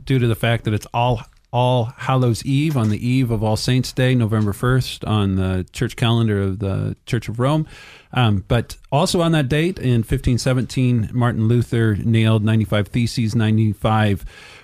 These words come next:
really debate points for the Church of Rome, primarily over the practice of indulgences, which we talked about last week, was,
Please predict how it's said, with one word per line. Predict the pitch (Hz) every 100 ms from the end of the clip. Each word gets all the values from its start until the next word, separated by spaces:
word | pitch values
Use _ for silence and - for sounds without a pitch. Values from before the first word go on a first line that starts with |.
| _
really | 160 170 131
debate | 110 104 143 151 -
points | 143 143 131 - -
for | - 131
the | 123
Church | - 139 135
of | 113
Rome, | 120 127 127 127 110 _ _
primarily | - 123 123 147 147 131
over | 117
the | 110
practice | - 120 - 113
of | 110 101
indulgences, | 101 98 127 147 160 135 156 139
which | 127 117
we | 104
talked | 127 123
about | 120 110
last | 107 127 135 139
week, | 135 131
was, | 107 104 -